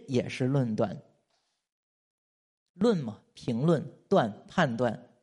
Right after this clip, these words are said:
我们认为，我们去论断人的时候，其实从来都不认为自己在，是论断的是错的，我们其实从来都认为自己论断的是对的，对吗？那不管是对的还是错的，我们都不去这样说，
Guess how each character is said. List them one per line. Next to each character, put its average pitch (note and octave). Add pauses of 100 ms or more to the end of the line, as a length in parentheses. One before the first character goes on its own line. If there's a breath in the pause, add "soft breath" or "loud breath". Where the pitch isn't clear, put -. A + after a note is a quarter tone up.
我 C3
们 D3+
认 A3
为， D#3+
我 D#3+
们 E3+
去 C#4
论 C4+
断 G#3+
人 D#3
的 F#3
时 F#3
候， E3+
其 F3+
实 G3
从 F3+
来 G3+
都 F#3
不 F3+
认 E3+
为 D3+
自 D3+
己 C3+
在， C3+
是 C#3
论 E3+
断 E3
的 D#3
是 D#3
错 D#3+
的， B2 (200 loud breath)
我 -
们 F#3
其 A3+
实 A3+
从 G#3+
来 A3
都 G3
认 F#3+
为 D#3
自 D#3+
己 C#3
论 E3
断 D#3+
的 D3
是 D3+
对 D#3+
的， -
对 C#3
吗？ B2+ (440 soft breath)
那 G3
不 C#4
管 C#3
是 C#3
对 D#3
的 B2
还 B2
是 C3+
错 C#3+
的， A#2+ (160 loud breath)
我 C3
们 C3+
都 G3
不 C#3
去 C3
这 C3+
样 A#2+
说， F3